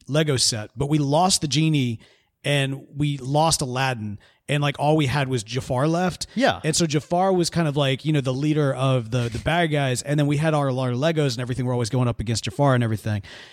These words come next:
Speaker 1: And, uh, <laughs> but then Jafar got broken or, like, part of his face melted. I don't know. I can't remember what ended up happening.
Speaker 2: <laughs>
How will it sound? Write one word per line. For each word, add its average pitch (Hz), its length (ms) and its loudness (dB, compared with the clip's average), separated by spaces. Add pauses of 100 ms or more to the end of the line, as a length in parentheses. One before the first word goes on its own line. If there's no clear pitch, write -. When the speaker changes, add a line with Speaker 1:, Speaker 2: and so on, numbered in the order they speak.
(220)
Speaker 1:
And, 151 280 2
uh, 127 360 0 (420)
<laughs> - 420 -10
but 156 80 0
then 180 320 -2 (300)
Jafar 240 340 0
got 185 320 -2 (460)
broken 233 760 2
or, 175 140 2
like, 160 320 0
part 262 160 2
of 233 60 2
his 151 100 0
face 226 300 0
melted. 220 360 0
I 226 120 2
don't 196 120 0
know. 175 60 2
I 175 100 2
can't 226 160 0
remember 202 160 2
what 202 100 4
ended 185 180 2
up 170 100 2
happening. 440 360 2
Speaker 2:
<laughs> - 60 -6